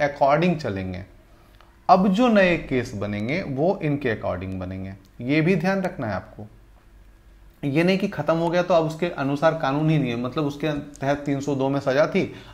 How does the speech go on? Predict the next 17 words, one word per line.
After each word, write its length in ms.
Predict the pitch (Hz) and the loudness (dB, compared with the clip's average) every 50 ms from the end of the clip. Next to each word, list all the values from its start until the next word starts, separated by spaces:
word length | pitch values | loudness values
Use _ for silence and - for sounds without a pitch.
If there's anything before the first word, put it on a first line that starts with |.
| - | -4
अब 120 | 123 117 - | -4 -2 0
तो 60 | 135 131 | 2 2
वो 80 | 135 | 2
कानून 340 | 135 135 127 127 143 160 165 | 4 4 2 4 4 2 2
ही 80 | 175 175 | 2 2
नहीं 140 | 175 175 | 2 2
रहा, 160 | 170 170 151 123 | 4 4 4 2
तो 120 | - 120 | 2 -2
हम 220 | 110 107 104 107 | -2 -2 -2 -2
जो 300 | 107 120 120 120 120 - - - - - | 0 0 -2 -2 -4 -8 -14 -18 -14 -8
जेल 260 | 123 110 123 131 135 139 | 0 2 4 4 4 2
में 120 | 139 131 | 0 0
बंद 180 | 131 139 139 131 | 0 -2 -2 -2
हैं, 80 | 110 | -4
वो 100 | 101 101 | -4 -6
छूट 280 | 98 - - 165 170 156 | -6 -4 -4 -4 -2 -2
जाएंगे, 320 | 165 170 165 165 165 165 | -4 -4 -6 -6 -8 -10